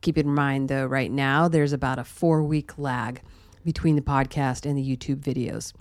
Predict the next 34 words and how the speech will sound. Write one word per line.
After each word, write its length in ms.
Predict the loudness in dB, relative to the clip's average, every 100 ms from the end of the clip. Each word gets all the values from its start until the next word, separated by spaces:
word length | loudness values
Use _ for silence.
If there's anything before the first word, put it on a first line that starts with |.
| -20 -20 -20 -8
If 100 | -2
you're 80 | 2
interested 560 | 4 6 4 4 2 6
in 120 | 6
the 200 | 6 4
YouTube 240 | 4 2
videos, 480 | 2 4 2 2 -2
just 420 | -4 -4 -8 -10
search 360 | -2 -2 -2 -6
for 400 | -6 -4 -2 -2
The 180 | -2 0
Ancient 580 | 0 0 -4 -6 -8 -18 -8
Tradition. 560 | -8 -6 -10 -12 -14 -18 _ _ _ _ _ _ -2
We 120 | 6 6
have 80 | 6
a 20 |
great 460 | 4 6 6 6
program 520 | 4 4 4 6 6 6
today. 380 | 4 6 6
It's 160 | 4 0
titled 480 | -2 0 2 0 -4 -12 -20 -8
The 80 | -8
Coronation 680 | 2 6 8 8 6 4 2
of 220 | 2 0
King 280 | -2 2 2
Charles 540 | 0 0 2 2 0
the 140 | -2 -2
Third 440 | 4 6 6 4 0
and 120 | 0
Camilla, 540 | 4 6 6 4 2 -2 -18 -18 -8
the 160 | -8
Fragrant 880 | -8 -2 4 4 2 0 2 0 -6 -12 -6 0
Dew 420 | 2 4 2 0
of 320 | -2 -4 -6